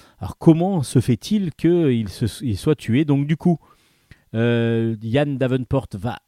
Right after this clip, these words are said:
essayer de découvrir qui a tué son maître, son mentor. Il va s'associer à une journaliste qui s'appelle Ney Lovelace et ils vont essayer de résoudre cette affaire. On va découvrir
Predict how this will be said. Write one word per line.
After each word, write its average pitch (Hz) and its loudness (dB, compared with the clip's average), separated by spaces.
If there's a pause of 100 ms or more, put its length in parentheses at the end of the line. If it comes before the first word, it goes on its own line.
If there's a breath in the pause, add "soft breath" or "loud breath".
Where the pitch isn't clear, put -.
(120)
essayer 160 0
de 127 0
découvrir 117 -4
qui 185 0
a 151 4
tué 151 0
son 104 -2
maître, 113 -2 (300 loud breath)
son - -2
mentor. 120 0
Il 120 0
va 147 0
s'associer 151 -2
à - 0
une 117 -2
journaliste 117 -2
qui - -20
s'appelle 98 -4
Ney 139 -2
Lovelace 117 -2 (600 loud breath)
et 151 4 (100)
ils 113 -2
vont 120 -2
essayer 104 -6
de 135 -2
résoudre 107 -2
cette - -8
affaire. 101 -8 (460 soft breath)
On 107 -2
va 135 4
découvrir 135 0